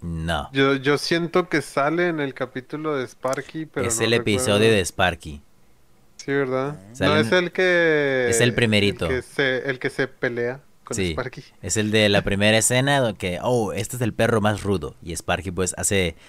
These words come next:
Speaker 1: de las suyas. Es el perro, no me acuerdo cómo se llama este perro, sí le daban un nombre en el episodio de Sparky, pero, eh, es el, es el mismo perro, un, un perro callejero, acá el perro más rudo de todos que se la lleva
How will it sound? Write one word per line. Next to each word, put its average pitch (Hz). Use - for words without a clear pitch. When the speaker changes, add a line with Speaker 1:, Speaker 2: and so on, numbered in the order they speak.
Speaker 1:
de 98
las 92
suyas. 90
Es 92
el 104
perro, 127
no 117
me 123
acuerdo 127
cómo 127
se 123
llama 113
este 113
perro, 113
sí 117
le 113
daban 113
un 110
nombre 110
en 104
el 95
episodio 92
de 90
Sparky, 98
pero, 90
eh, 95
es 92
el, 101
es 95
el 98
mismo 95
perro, 135
un, 90
un 85
perro 80
callejero, 120
acá 82
el 80
perro 85
más 87
rudo 92
de 90
todos 101
que -
se 98
la 90
lleva 90